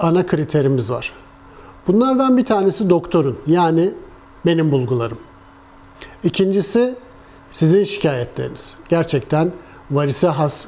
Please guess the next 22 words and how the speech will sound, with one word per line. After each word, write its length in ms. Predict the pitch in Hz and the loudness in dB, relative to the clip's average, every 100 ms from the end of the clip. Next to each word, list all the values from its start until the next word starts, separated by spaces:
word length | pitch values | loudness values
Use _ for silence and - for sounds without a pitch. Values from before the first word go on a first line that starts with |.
| - | -14
şikayetleriniz 840 | - - 143 135 - 143 147 143 139 | -10 -4 -2 -2 -2 0 0 2 0
var 160 | 127 | -2
mı? 140 | 123 104 - - - - - - - | -6 -10 -18 -20 -20 -20 -20 -20 -4
Üçüncüsü 580 | 165 - 175 185 190 277 | -4 0 2 2 2 2
ve 60 | 208 | 2
en 240 | 180 196 | 4 4
önemlisi 600 | 208 160 131 113 - 139 - - - - 135 | 6 4 -2 -6 -4 -6 -6 -20 -20 -8 -2
ve 200 | 143 151 - - - | 0 -2 -8 -10 0
bir 160 | 170 | 2
varis 360 | 160 156 185 - | 2 2 2 2
hastasının 500 | 165 - 147 - 139 | -2 -2 -4 -2 -2
altın 380 | 156 147 - 214 | 2 0 2 0
standardı 600 | - 151 135 123 117 123 | 0 -2 0 -2 -2 -4
ise 340 | 123 180 185 185 - - - | -2 0 0 -2 -16 -14 0
bir 280 | 156 156 - - - - - - | 0 0 -4 -20 -20 -20 -20 -8
ayakta 480 | 160 151 147 - 208 | -2 -2 -2 0 0
çekilmiş, 680 | 208 190 190 180 185 - - - - - | 0 0 0 2 0 0 -14 -20 -20 -12
ıkınmadan 600 | - - 196 202 175 175 165 | -8 0 2 2 2 0 0
çekilmiş 580 | 170 156 156 170 - | 0 0 0 0 0
bir 200 | 156 139 | 0 2
Doppler 380 | 175 175 160 160 | 0 0 0 0
ultrasonografi. 920 | 175 139 147 131 139 123 120 120 - | 0 -2 -2 -2 -2 -4 -6 -8 -12